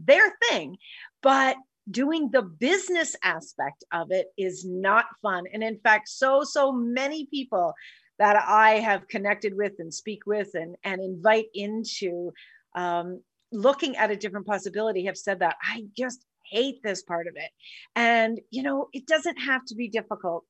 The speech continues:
Excuse me, my nose is itchy. Maybe I'm right. I got it on the nose. What do you think? <laughs>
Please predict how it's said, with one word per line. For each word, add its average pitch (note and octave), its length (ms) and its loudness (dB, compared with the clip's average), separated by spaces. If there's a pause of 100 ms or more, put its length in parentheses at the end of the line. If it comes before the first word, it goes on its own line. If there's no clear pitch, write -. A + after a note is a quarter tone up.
(120)
Excuse - 400 -20
me, E3 140 -14
my A#2+ 240 -12
nose B3 240 -14
is - 180 -18
itchy. - 400 -16
Maybe F#3 320 -8
I'm C3 400 -10 (420)
right. F#3+ 260 -6 (180)
I E3+ 80 -12
got F3+ 220 -2
it F3 100 -6
on F3 160 -4
the D#3 80 -12
nose. E3 420 -8
What F3 60 -12
do F3+ 80 -4
you F3+ 60 -6
think? D3+ 260 -12
<laughs> - 60 -20